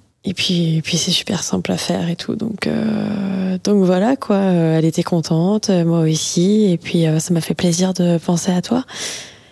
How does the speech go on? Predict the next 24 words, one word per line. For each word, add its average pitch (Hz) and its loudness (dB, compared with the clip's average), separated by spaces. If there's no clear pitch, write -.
Euh, 175 -2
est-ce - -4
que - -6
tu 220 -6
te - -8
souviens 202 -2
quand 170 -2
tu - -6
venais 190 0
te 170 -6
coller 180 -2
dans 175 -2
mon 160 0
dos 180 0
et - -10
que 180 0
je 160 0
voyais 165 0
ton 175 0
reflet 165 -2
dans 185 0
le 170 0
four ? 190 -2
Et 180 0